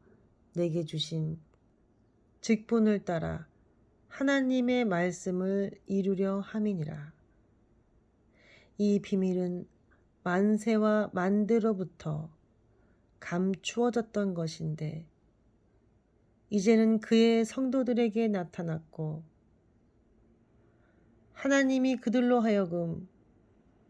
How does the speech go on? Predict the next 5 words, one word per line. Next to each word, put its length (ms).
이 360
비밀의 520
영광이 760
이방인 500
가운데 640